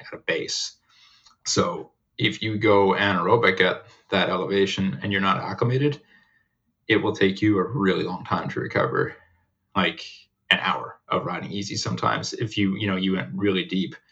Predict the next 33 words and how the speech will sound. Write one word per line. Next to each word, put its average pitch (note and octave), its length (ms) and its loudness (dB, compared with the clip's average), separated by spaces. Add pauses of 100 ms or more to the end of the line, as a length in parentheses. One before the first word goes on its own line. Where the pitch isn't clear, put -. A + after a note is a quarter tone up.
(380)
for, F#2+ 140 6
like, - 80 2
eight G2 180 4
or - 60 0
ten - 240 0
minutes. - 440 -2 (520)
So F2+ 460 2 (840)
I G#2 160 4
would G2 200 0
say, F#2 540 4 (220)
like, F2+ 480 -4 (240)
just - 440 0 (580)
starting F#2+ 600 4
slow A2+ 500 2 (300)
or G2+ 240 6
going G2 260 6
early. D#2+ 420 -6 (460)
If - 160 -6
you G#2 60 2
spend, G2+ 280 4
like, F2+ 200 2
a F#2 60 -2
week G2 260 0
there G2+ 160 6
before, A#2 560 0 (500)
that's F#2 220 2
kind F#2+ 200 2
of, F2+ 200 0
I'd F#2 160 -4
say, F#2+ 80 4
the F#2 100 -4
minimum F#2 460 -2
for F2 540 -2